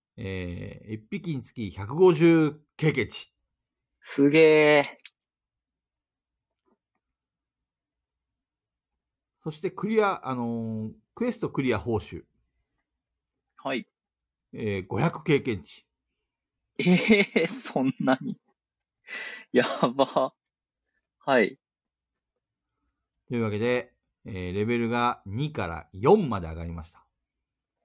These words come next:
Speaker 2: 二から四まで上がりました。とんでもねえことになった。経験値も八百まで行きました。
Speaker 1: すずさん、また遊びましょうね。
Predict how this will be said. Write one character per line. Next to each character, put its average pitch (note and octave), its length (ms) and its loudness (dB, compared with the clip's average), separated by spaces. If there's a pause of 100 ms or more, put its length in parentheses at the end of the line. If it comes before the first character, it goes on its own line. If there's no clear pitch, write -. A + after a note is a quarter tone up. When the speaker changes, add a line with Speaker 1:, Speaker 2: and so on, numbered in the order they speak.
Speaker 2:
二 B2 160 -4
か B2 160 2
ら A#2+ 60 4
四 B2+ 220 4
ま A#2+ 120 4
で A2 60 2
上 G#2+ 80 2
が G#2 120 2
り - 140 -14
ま G#2+ 140 2
し - 140 -2
た。 F#2+ 340 0 (2250)
と B2 80 -6
ん C3+ 120 -4
で C#3 80 4
も C3+ 160 4
ね C3 80 8
え A#2+ 60 6
こ A2 120 2
と A2 80 0
に G#2 80 4
な G#2 80 -4
っ - 20 -8
た。 - 200 -6 (540)
経 C3 120 0
験 C#3+ 240 4
値 A2 140 2
も G#2 120 6
八 - 280 -2
百 C#3+ 180 -2
ま A2 140 0
で G2 60 -6
行 G2 80 -10
き - 120 -2
ま - 60 -14
し - 100 -16
た。 - 120 -14 (3250)
Speaker 1:
す E3+ 100 -10
ず D#3+ 80 -6
さ C#3 100 -4
ん、 A#2+ 60 -4
ま B2+ 100 -6
た C3 180 -4
遊 C3+ 100 -4
び B2+ 60 -4
ま B2+ 100 -6
し A2 80 -10
ょ A#2+ 100 -4
う F#2+ 40 -6
ね。 G#3 300 -8